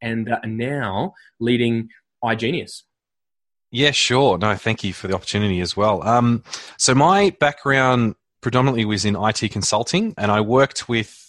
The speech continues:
Speaker 2: uh, a few large companies. Probably one of the ones that was the major ones was S M S. And the kinds of clients that they had were clients like Telstra, A N Z,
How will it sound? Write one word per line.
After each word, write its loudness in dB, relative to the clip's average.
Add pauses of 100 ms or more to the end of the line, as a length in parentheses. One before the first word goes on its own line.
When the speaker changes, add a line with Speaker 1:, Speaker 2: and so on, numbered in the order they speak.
Speaker 2:
uh, -4
a -4
few -8
large 2
companies. 0 (280)
Probably 0
one 4
of 2
the 4
ones 2
that -4
was -6
the -2
major 0
ones 0
was -8
S -4
M -2
S. -2 (480)
And 2
the -2
kinds 2
of -2
clients 2 (120)
that -8
they 0
had -2 (280)
were 0 (180)
clients -2
like -10 (320)
Telstra, -2 (160)
A -2
N -2
Z, -4